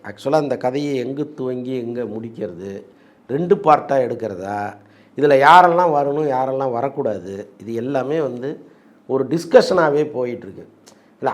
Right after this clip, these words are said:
ஆரம்பத்துல ஒரு ஆறுதல் என்னன்னா, திரைக்கதை வந்து கமல் பண்ண போறாரு அப்படின்னு நமக்கு கேள்விப்பட்டேன்.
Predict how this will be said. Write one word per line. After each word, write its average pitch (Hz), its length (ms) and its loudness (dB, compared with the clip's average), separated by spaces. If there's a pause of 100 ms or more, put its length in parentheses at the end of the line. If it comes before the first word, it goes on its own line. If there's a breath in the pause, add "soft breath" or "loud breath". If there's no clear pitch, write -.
(140)
ஆரம்பத்துல 233 400 6
ஒரு 226 140 8
ஆறுதல் 185 500 6
என்னன்னா, 175 520 -2
திரைக்கதை 202 460 2
வந்து 156 200 -2
கமல் 156 320 0
பண்ண 131 180 -2
போறாரு 101 520 -8 (460 soft breath)
அப்படின்னு 131 360 0
நமக்கு 160 580 0
கேள்விப்பட்டேன். 110 520 -6